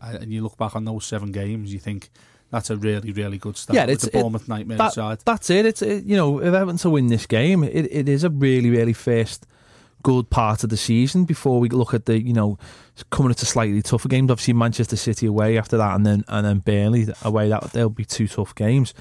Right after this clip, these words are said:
Speaker 2: But I think what, what's good about this game is that, although we've, we have been talking Palace up a little bit, um, I think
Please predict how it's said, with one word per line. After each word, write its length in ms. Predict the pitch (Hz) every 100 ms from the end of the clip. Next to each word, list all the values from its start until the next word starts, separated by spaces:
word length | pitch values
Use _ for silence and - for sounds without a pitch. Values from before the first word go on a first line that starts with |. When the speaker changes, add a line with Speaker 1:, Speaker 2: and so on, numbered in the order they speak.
| - - - -
Speaker 2:
But 80 | 175
I 40 |
think 180 | 240 247
what, 180 | 226 170
what's 220 | 180 -
good 180 | 147 160
about 240 | 208 196
this 180 | 214 -
game 260 | 208 202 170
is 100 | 131
that, 260 | 143 - - - _ - _ _ _ _ _ _ _ _ -
although 220 | 147 170
we've, 260 | 175 170 147
we 200 | 127 165
have 160 | 131
been 140 | 180 175
talking 400 | - 147 135 139
Palace 300 | 135 120 135
up 140 | 120
a 40 | 139
little 260 | 160 180
bit, 260 | 165 135 - - - -
um, 380 | 135 143 147 - -
I 60 | -
think 360 | 202 208 -